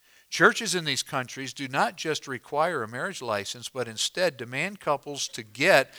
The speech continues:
married before a justice of the peace or its local equivalent before having a religious ceremony." They just, they just let the state do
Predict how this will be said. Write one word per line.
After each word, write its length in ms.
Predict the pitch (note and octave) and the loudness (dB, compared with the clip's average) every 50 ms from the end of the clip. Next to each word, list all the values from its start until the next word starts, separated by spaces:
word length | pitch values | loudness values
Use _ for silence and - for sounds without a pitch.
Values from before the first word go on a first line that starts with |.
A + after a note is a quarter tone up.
| - - - _ | -20 -20 -20 _
married 480 | B2 C3+ C#3+ D3 D#3 D#3+ D#3+ D#3 C#3 | -2 4 8 10 10 10 8 6 4
before 520 | B2+ C3 A#2+ - - - E3 F3 G3+ G#3+ G#3 | 0 -4 -4 -4 -6 -6 -4 -2 -2 0 -2
a 80 | F#3 | -2
justice 600 | D3+ - - D#3 D3 C3+ - - D3+ C3+ - - | -4 -2 0 0 2 0 0 -4 -6 -6 -4 -4
of 120 | D3+ D3+ C#3+ | -4 -4 -4
the 80 | C#3 | -6
peace 400 | - - - C3+ B2+ B2+ A#2+ - - | -8 -8 -8 -8 -6 -4 -6 -6 -6
or 260 | - D#3 D3+ E3 E3+ | -4 -2 -2 -2 -2
its 240 | D#3 D3+ - - - | -4 -4 -4 -4 -4
local 400 | C#3 C#3 D3 C#3+ - - C3+ A#2+ | -2 -2 -2 -2 -2 -6 -8 -8
equivalent 600 | A2+ - - D#3+ D#3+ D#3+ C#3+ C3+ B2 A#2+ A#2 - - - - - - - | -8 -8 -8 -4 -4 -4 -4 -2 -4 -4 -6 -6 -10 -16 -16 -18 -10 -4
before 540 | C3 B2+ A2+ - - - E3 E3+ F#3 F#3+ F3 | -2 -2 -2 -2 -4 -4 -2 0 0 0 2
having 500 | - E3 D#3+ D#3 D3 C#3+ D#3 D3+ D3+ - | 4 6 8 8 6 6 2 -4 -6 -4
a 140 | - C3 B2+ | -2 -2 -2
religious 760 | A#2+ A#2 A#2 A2+ A#2+ B2 C3 C3+ C3 C3+ C3+ C#3 - - - - - | 0 -2 -4 -4 -4 -4 -4 -4 -4 -4 -4 -4 -2 -4 -4 -4 -4
ceremony." 840 | - - - - A#2+ A2+ A2+ A2 A2 A2 A2 G#2 F#2+ F2+ - - _ _ _ _ _ _ _ _ _ _ _ _ _ _ _ _ _ _ _ _ _ _ _ _ | -2 -2 -2 0 -2 -2 -2 -4 -4 -6 -8 -8 -8 -12 -18 -20 _ _ _ _ _ _ _ _ _ _ _ _ _ _ _ _ _ _ _ _ _ _ _ _
They 100 | - A#2+ | -10 -8
just, 300 | D#3 D#3+ - - - - - _ _ _ _ _ _ _ _ _ | -6 -4 -2 -2 -4 -4 -8 _ _ _ _ _ _ _ _ _
they 80 | - B2 | -12 -8
just 120 | A2 - | -6 0
let 200 | C#3+ C#3+ D#3+ D#3 | 2 2 2 2
the 60 | - A2 | -2 -4
state 420 | - - - C3 A#2 A2 - A2+ | -6 -2 -2 -2 -2 -2 -4 -8
do 320 | A#2 A2 G2+ G2+ F#2+ F#2 | -10 -8 -8 -10 -12 -16